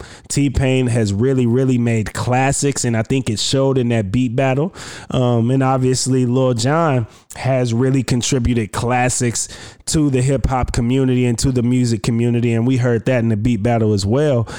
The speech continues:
But based on, I guess, you watching me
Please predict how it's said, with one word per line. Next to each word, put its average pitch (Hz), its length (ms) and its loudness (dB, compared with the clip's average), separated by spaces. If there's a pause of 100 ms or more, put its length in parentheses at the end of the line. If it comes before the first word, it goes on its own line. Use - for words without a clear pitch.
(240)
But 127 540 -2
based 151 340 0
on, 147 580 0 (420)
I 123 100 -2
guess, 131 320 0
you 131 160 2
watching 135 500 0
me 139 280 2